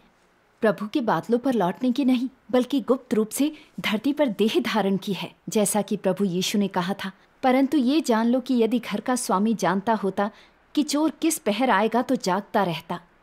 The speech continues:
और अपने घर में सेंध लगने ना देता। इसलिए तुम भी तैयार रहो, क्योंकि जिस घड़ी के विषय में तुम सोचते भी नहीं हो,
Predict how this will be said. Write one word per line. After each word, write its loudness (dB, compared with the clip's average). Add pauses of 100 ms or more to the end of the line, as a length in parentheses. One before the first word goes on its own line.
(960)
और 4
अपने 0
घर -6
में 2
सेंध 0
लगने 0
ना 2
देता। -2 (300)
इसलिए 0
तुम -2
भी 2
तैयार 2
रहो, -4 (240)
क्योंकि -2
जिस -4
घड़ी -2
के -2
विषय -2
में 0
तुम -2
सोचते -4
भी 0
नहीं 0
हो, -6